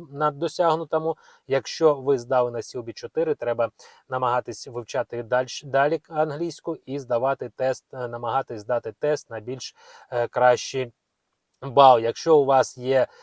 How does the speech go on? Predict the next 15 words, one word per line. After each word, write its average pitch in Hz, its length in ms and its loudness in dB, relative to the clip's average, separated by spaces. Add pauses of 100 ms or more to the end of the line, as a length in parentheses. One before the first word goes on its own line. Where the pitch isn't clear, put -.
(200)
е, 123 200 2
вища 127 380 -2
освіта, 143 440 -2
то 117 140 -8
треба 123 440 2
зробити 120 640 -2 (280)
евалюацію 139 720 2
вашої 165 320 -2
освіти, 165 360 -6
докласти 156 560 -2
туди. 156 300 -2
На-, 123 260 -6
наявність 123 500 -4
вищої 120 300 -10
освіти 175 440 -4